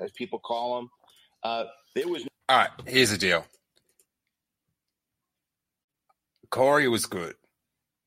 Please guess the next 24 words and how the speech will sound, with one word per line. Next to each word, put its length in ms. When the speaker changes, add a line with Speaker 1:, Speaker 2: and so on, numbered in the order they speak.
Speaker 2:
but 140
no 240
one 160
says 640
Baby 280
Grogu 520
like 160
Favreau. 420
He, 540
the 160
way 640
he 260
hits 520
Grogu, 720
Grogu, 720
it's, 260
it's, 380
it's 280
a 100
thing 360
of 140
beauty. 440
Let's, 360
um, 360